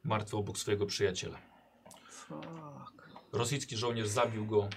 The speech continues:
Speaker 1: bezdusznie, bez wahania, bez litości, jakby strzelali do zwierząt. Z tego samego namiotu wychodzi pułkownik. <clears throat> No, zginęli, bo wam pomagali.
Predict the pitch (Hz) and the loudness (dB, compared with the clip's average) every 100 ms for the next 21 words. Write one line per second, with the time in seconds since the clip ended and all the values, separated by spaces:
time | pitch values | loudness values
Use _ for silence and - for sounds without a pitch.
0 | - - 113 139 110 117 113 107 104 98 | -8 2 10 10 10 0 0 2 0 0
1 | - 107 135 123 101 98 104 101 98 92 | -6 6 8 8 6 0 0 -2 -2 -4
2 | - - - 120 98 101 110 104 - 107 | -8 -2 4 4 4 -2 0 -2 -2 -4
3 | 95 - - _ - - _ 123 110 110 | -4 -8 -20 _ -20 -20 _ -4 -2 0
4 | - 113 101 98 92 87 78 - - - | 4 6 4 2 0 -2 -4 -6 -12 -12
5 | - - - - - - - - - - | -14 -18 -20 -20 -20 -20 -18 -10 -10 -10
6 | _ _ _ _ _ _ _ _ _ _ | _ _ _ _ _ _ _ _ _ _
7 | _ _ _ _ _ - - - 135 135 | _ _ _ _ _ -12 -4 4 6 6
8 | 131 127 127 135 135 113 117 120 120 113 | 4 4 4 4 2 0 -2 -2 -4 0
9 | 107 90 - - - - - - - - | 2 0 -6 -10 -14 -8 -6 -6 -8 -12
10 | - - 190 208 - - 185 139 110 104 | -8 4 6 6 4 8 8 8 4 -4
11 | - - - - - - - - - _ | -8 -10 -10 -18 -16 -14 -14 -18 -20 _
12 | - - - - - - 139 151 165 151 | -12 -10 -10 -10 -10 -6 0 4 6 8
13 | 147 151 160 160 165 165 190 | 8 6 6 6 8 10 8